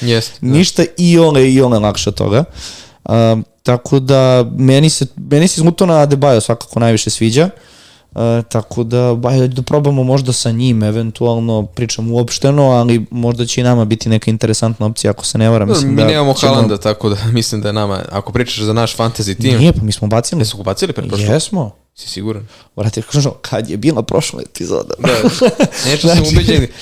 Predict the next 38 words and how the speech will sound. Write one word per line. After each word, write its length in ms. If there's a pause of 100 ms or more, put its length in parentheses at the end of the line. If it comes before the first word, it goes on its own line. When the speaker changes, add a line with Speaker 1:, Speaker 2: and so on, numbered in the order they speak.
(140)
Speaker 1:
Gledao 240
Speaker 2:
ja, 80
Speaker 1:
sam, 240
Speaker 2:
evo, 100
Speaker 1:
jesu, 140
Speaker 2:
sad 20
ću 60
da 60
Speaker 1:
vratili 300
Speaker 2:
ti 60
Speaker 1:
smo 80
ga, 60
Speaker 2:
kažem. 120
Speaker 1:
ali 100
mu 60
nisu 160
dali 160
Speaker 2:
Aha. 60
Speaker 1:
kapitansku 440
traku, 300
dali 180
smo 160
Žota. 280
Speaker 2:
E, 500
tu 220
sam 200
te 120
sačekao, 460
tu 220
sam 140
te 80
sačekao. 360
Jest, 360
imamo 200
Haalanda, 380
Solanke 480
i 40
Watkinsa. 420